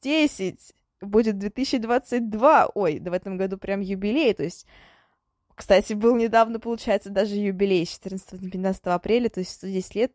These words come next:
м, было, м, в то время, как, э, вот затонул "Титаник". По крайней мере, если я правильно считаю, я могу неправильно считать, и вообще, в целом, я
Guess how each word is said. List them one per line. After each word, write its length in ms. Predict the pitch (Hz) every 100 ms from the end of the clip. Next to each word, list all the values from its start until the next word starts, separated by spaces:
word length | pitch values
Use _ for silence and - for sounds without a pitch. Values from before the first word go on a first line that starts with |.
| -
м, 500 | - - - 180 180
было, 300 | 208 202 185
м, 340 | 175 175 -
в 60 | -
то 80 | 185
время, 280 | 180 208 214
как, 300 | 170 180 -
э, 80 |
вот 140 | 139 143 _ - - - - - _
затонул 420 | 226 196 220 247
"Титаник". 380 | - 202 175 - -
По 80 | 220
крайней 200 | 254 269
мере, 180 | 269
если 400 | 247 220 381 -
я 120 | 277 240
правильно 460 | 233 262 285 262
считаю, 640 | 277 240 - 196 170 160 160
я 220 | 190 233
могу 540 | 247 247 240 240 220
неправильно 960 | 202 233 247 269 277 262 220 202 196 196
считать, 640 | - 226 - 339 466 453
и 60 | 226
вообще, 440 | 208 - 285 311
в 60 | 294
целом, 380 | - 277 262 240
я 460 | 220 226 233 240